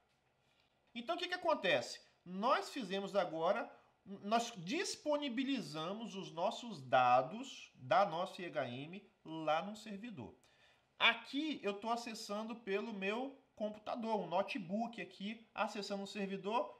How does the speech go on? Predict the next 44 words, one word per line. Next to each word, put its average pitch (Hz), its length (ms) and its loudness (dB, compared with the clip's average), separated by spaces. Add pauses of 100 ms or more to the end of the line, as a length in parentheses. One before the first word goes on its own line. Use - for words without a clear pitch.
(120)
que - 140 -4
eu 247 100 4
acesso 226 400 2
a 202 40 -4
I 190 60 -6
H 262 260 -2
M. 135 280 -8 (280)
Agora 240 320 6
nós 254 80 2
vamos 269 100 0
fazer 254 200 4
uma 254 120 0
outra 262 240 2
coisa 247 220 -2
interessante 254 540 -4
também. 226 380 -4 (240)
Nós 175 200 2
vamos 208 220 -2
acessar 240 680 4
através 208 500 -2
do 277 380 -2
celular, 262 720 0 (180)
beleza? 170 560 0 (580)
Então, 370 160 0
pessoal, 277 360 2
tá 220 100 4
aqui 233 160 -4
a 240 40 0
nossa 226 280 0
I - 20 2
H 196 320 6
M 226 260 -2
com 220 120 -6
o 202 40 -8
projeto 180 420 0
que 170 80 -6
a - 20 -4
gente 170 200 -10
fez 156 200 -6
o 156 40 -8
download 147 420 2
pra 185 220 -2
ela, 220 220 -4
né? 226 160 -8